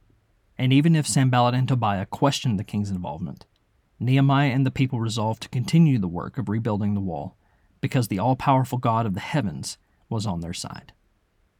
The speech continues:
Nehemiah brought the people of Israel together to rebuild the walls around Jerusalem so that the city might be protected from their enemies.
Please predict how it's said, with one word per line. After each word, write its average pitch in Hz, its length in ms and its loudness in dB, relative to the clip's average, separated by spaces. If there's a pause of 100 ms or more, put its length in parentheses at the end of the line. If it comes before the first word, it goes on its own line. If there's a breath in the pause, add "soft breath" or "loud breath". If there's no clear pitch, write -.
(760)
Nehemiah 143 400 6
brought 117 220 0
the - 80 -6
people 135 260 4
of 127 100 4
Israel 117 300 0
together 104 360 -4
to - 160 -8
rebuild 120 360 0
the 120 60 0
walls 98 320 -2
around 101 240 -2
Jerusalem 101 500 -6 (480)
so - 180 -2
that 117 180 -4
the 107 80 -4
city 139 340 2
might 117 240 0
be 120 100 -2
protected 107 540 -6
from 98 180 -4
their 98 140 -6
enemies. - 480 -14